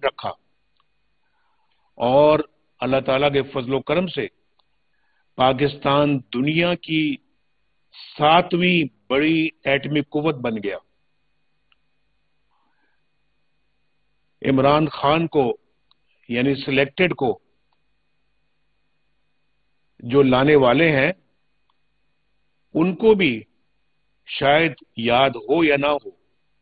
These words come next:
लेकिन लाहौर के मेरे भाइयों और बहनों, आपको जरूर वो दिन याद होगा जब भारतीय वज़ीर आज़म वाजपेयी साहब इसी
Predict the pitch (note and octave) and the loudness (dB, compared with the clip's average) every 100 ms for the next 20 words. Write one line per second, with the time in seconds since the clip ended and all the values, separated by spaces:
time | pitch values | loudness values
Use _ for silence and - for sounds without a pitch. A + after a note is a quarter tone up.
0 | _ _ _ _ _ _ _ _ _ _ | _ _ _ _ _ _ _ _ _ _
1 | _ - A#2+ B2 C3+ B2 A2+ A2 C3+ C#3 | _ -8 -6 -2 -2 0 0 2 2 2
2 | C#3+ B2+ C3 B2 A2 A2+ C3 C3 A2+ A#2 | 0 0 0 -2 -2 -2 0 -2 -4 -4
3 | C#3 D#3+ - _ _ _ _ _ _ _ | -4 -8 -14 _ _ _ _ _ _ _
4 | _ _ _ _ - B2+ D3 D#3 - - | _ _ _ _ 2 4 6 2 -2 -6
5 | D#3 D3+ B2 C#3+ D#3 F3+ F#3+ F3 F#3 - | 0 0 2 2 4 4 4 2 -2 -2
6 | F3 D#3 D3+ D#3 D3 C3+ C3 - _ _ | -2 0 0 2 2 2 -2 -4 _ _
7 | _ _ _ _ _ _ _ _ _ _ | _ _ _ _ _ _ _ _ _ _
8 | _ _ _ _ _ _ _ _ - C#3+ | _ _ _ _ _ _ _ _ -8 -4
9 | D3+ B2 - A#2 C3 D3+ C#3+ F3 D3+ C#3+ | -4 -6 -12 -2 0 0 -2 -4 -2 -2
10 | D3+ D#3 D#3 D#3 D#3+ C3 C#3+ - - D#3 | 0 2 0 0 -4 0 0 0 -2 -2
11 | D#3+ D#3 C3+ C#3+ C#3+ _ _ _ _ _ | -2 -2 0 0 -2 _ _ _ _ _
12 | _ _ _ _ _ _ _ _ _ _ | _ _ _ _ _ _ _ _ _ _
13 | _ _ _ _ _ _ D#3 D3+ G#3 | _ _ _ _ _ _ -2 2 0